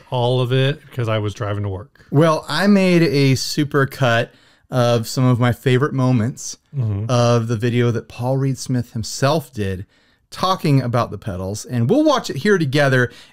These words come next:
Speaker 2: and then you and I will discuss
Speaker 1: Do you wanna plug it in?
Speaker 2: this,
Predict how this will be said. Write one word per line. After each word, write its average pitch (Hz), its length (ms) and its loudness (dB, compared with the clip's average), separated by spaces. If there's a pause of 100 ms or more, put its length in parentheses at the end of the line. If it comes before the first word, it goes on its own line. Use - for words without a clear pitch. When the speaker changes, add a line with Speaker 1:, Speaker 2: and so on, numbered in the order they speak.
Speaker 2:
and 135 240 4
then 139 100 6
you 139 120 6
and 139 80 6
I 131 160 2
will 120 160 0
discuss 120 680 -2
Speaker 1:
Do 127 80 -6
you 113 60 -2
wanna 117 140 -4
plug 117 280 -8
it 98 80 -6
in? 113 260 -4
Speaker 2:
this, 131 460 0